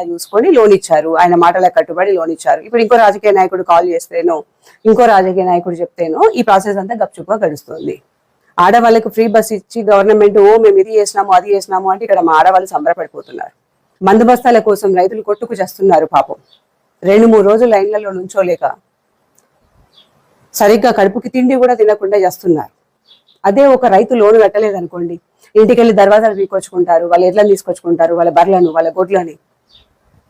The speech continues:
వాళ్ళ ఇంటి ముందు ఏ ట్రాక్టర్ ఉంటే సీజ్ చేస్తారు. కానీ ఇలాంటి బడా బాబుల ఇళ్లలో ఎందుకు అలాంటివి చేయరు? వీళ్ళ ప్రాపర్టీస్ ఎందుకు మీరు సీజ్ చేయట్లేదు?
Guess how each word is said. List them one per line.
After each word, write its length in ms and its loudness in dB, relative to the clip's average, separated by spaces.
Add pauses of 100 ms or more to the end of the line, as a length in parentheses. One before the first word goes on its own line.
(140)
వాళ్ళ 160 4
ఇంటి 140 2
ముందు 200 4
ఏ 60 4
ట్రాక్టర్ 360 -2
ఉంటే 300 -2
సీజ్ 300 -2
చేస్తారు. 360 -4 (720)
కానీ 160 2
ఇలాంటి 360 2
బడా 220 4
బాబుల 320 0
ఇళ్లలో 340 -2
ఎందుకు 260 -4
అలాంటివి 420 -10
చేయరు? 160 -10
వీళ్ళ 200 0
ప్రాపర్టీస్ 440 -2
ఎందుకు 180 -2
మీరు 120 -6
సీజ్ 300 -2
చేయట్లేదు? 400 -4